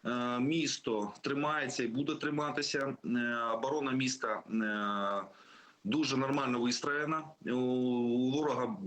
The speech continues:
нема жодної перспективи взяти місто. Тому, на жаль, лютує. Лютує, м, вже тривалий час, і правильно ви сказали, е,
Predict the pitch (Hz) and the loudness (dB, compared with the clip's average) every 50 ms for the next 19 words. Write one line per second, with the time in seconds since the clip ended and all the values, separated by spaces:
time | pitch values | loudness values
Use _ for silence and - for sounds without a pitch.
0 | 95 98 107 120 131 147 151 147 139 131 117 113 139 151 147 135 110 110 110 104 | -2 0 2 2 2 2 2 0 0 0 0 0 2 2 2 2 2 0 0 -2
1 | 101 - 110 107 - - 123 113 - - 127 117 104 107 104 - 92 90 - - | -2 -2 -2 -4 -2 -4 -6 -6 -4 -2 0 0 2 2 2 2 0 0 -2 0
2 | - 135 143 127 117 - - 107 113 139 160 165 160 - - 139 110 - - - | 0 0 0 0 -2 -2 -4 -4 -2 -2 -2 -2 -4 -4 -4 -4 -6 -6 -12 -20
3 | - - - - - - - - - _ _ _ _ _ - 135 135 143 156 160 | -20 -20 -20 -20 -20 -20 -20 -20 -20 _ _ _ _ _ -4 -2 0 0 2 2
4 | 156 151 139 143 147 139 143 147 135 131 - - 110 101 92 85 85 85 85 - | 2 0 0 0 0 2 2 0 0 -2 -2 0 2 2 2 2 0 -2 -4 -6
5 | - 113 110 120 131 131 131 165 165 156 147 143 135 123 110 - - 98 107 110 | -4 0 0 0 0 0 0 2 2 2 2 2 0 -2 -4 -4 -4 -2 0 0
6 | 107 104 104 104 98 98 - - 135 135 131 127 123 127 131 131 135 135 135 135 | 2 2 0 0 0 0 -2 0 0 0 -2 -2 -2 -4 -2 0 0 0 0 0
7 | 131 - - 170 165 165 160 160 160 - - - - - 113 117 113 113 - 139 | 0 0 0 0 0 0 -2 -2 -2 -4 -4 -6 -4 -2 -2 0 0 0 0 0
8 | 131 127 120 117 117 117 113 - - 117 107 113 123 113 110 104 104 101 | 0 0 0 0 0 0 0 -2 -2 -2 -2 0 0 0 2 0 0 -2